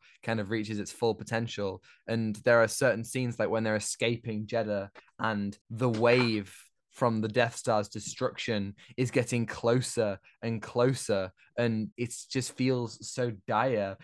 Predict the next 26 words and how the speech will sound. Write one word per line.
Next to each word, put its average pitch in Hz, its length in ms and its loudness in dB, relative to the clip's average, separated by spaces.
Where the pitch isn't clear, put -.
But 131 120 6
at 117 60 -4
the 123 80 0
end 139 160 2
of 131 60 -2
the 117 60 -2
day, 110 420 6
even 139 200 2
after 127 160 0
everything, 117 460 2
after 107 180 -2
all 123 160 6
the 120 80 4
main 117 180 0
characters 113 340 0
are 110 40 -6
dead, 113 320 2
after 110 220 2
Darth 120 360 2
Vader 117 280 0
has 107 180 -8
gone 113 340 4
ballistic 123 720 2
down 117 220 2
a 117 80 2
hallway, 110 880 0